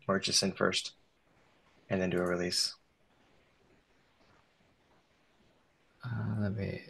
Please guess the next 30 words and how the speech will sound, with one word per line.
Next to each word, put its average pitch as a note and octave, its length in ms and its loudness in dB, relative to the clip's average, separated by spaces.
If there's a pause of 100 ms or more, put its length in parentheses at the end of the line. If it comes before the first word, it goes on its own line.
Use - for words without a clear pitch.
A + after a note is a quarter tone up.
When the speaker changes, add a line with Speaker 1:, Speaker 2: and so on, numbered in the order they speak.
(220)
Speaker 2:
take G#2+ 220 -6
a G#2 80 0
quick - 320 -4
look. G#2 340 -6 (220)
Um, G2 600 -2 (1900)
Speaker 1:
I'm A2+ 80 6
not B2 140 10
sure A2+ 240 8
the G2+ 100 6
change, G#2 360 4
you G2+ 80 0
know, G2 100 4
the F#2+ 120 -2
change G2+ 240 2
you're G2 140 8
asking F#2+ 260 6
about G2 260 6
with F#2+ 180 0
files. G2 460 8
I'm A2 60 -4
not F#2+ 120 -2
sure G2+ 140 0
how G2 60 2
much, - 460 -2
how, G2+ 220 -2
how G2+ 80 0
long F#2 200 0
that's F2+ 140 0
gonna - 180 -2
take. - 300 -4